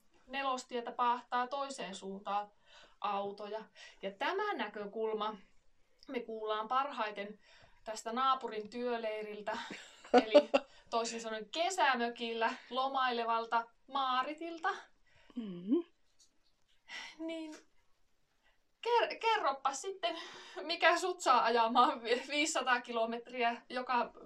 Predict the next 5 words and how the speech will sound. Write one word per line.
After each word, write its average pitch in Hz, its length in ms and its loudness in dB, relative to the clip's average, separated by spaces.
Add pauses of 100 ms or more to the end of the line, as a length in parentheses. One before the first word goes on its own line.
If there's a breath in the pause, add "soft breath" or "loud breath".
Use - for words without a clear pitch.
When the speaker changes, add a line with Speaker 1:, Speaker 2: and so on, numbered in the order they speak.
(140)
Speaker 1:
pienelläkin 226 640 -2
lomalla 214 440 -2
to-, 190 280 -10 (960 loud breath)
tänne 208 560 -6
mökille. 214 580 -4